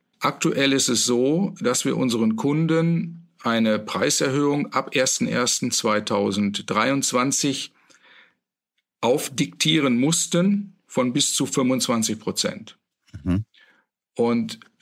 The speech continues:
Speaker 1: wenn man weiß, dass wir normalerweise in ein bis drei Prozent feilschen,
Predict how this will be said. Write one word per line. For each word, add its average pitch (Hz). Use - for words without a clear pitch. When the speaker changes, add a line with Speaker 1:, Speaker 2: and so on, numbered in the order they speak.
Speaker 1:
wenn 131
man 127
weiß, 131
dass 131
wir 135
normalerweise 123
in 113
ein 131
bis 127
drei 135
Prozent 110
feilschen, 113